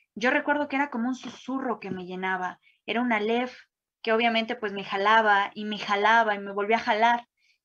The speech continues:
Y no lo dudé, dejé que justamente me jalara. Yo sabía que tenía que estar todavía, pues, aquí. Tenía que regresar. Yo lo sabía, yo lo sentía, era algo que me llamaba.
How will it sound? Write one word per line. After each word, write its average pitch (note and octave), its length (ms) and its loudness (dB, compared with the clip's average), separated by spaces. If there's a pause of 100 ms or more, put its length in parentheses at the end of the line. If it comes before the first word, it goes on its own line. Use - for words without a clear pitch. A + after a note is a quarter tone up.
Y G3 240 -10
no G#3+ 180 2
lo G4 120 8
dudé, D#4+ 500 -2
dejé A3 360 -8
que D4 120 -6
justamente C4+ 680 -4
me A#3 120 -4
jalara. G#3 600 0 (240)
Yo B3+ 160 -2
sabía D#4+ 560 2
que A#3 100 -4
tenía A3 320 -4
que A3+ 80 -10
estar A3 380 -2
todavía, G#3 640 -2 (500)
pues, G3 240 -12
aquí. C#4+ 400 -12 (380)
Tenía A#3+ 420 0
que C#4 140 0
regresar. B3+ 840 -2 (600)
Yo - 340 -2
lo - 100 2
sabía, A#3 580 -2
yo A3+ 200 -2
lo C#4 100 2
sentía, A3+ 680 0
era C4 180 2
algo C#4 220 0
que B3 100 -10
me G3 120 -10
llamaba. G3 600 -2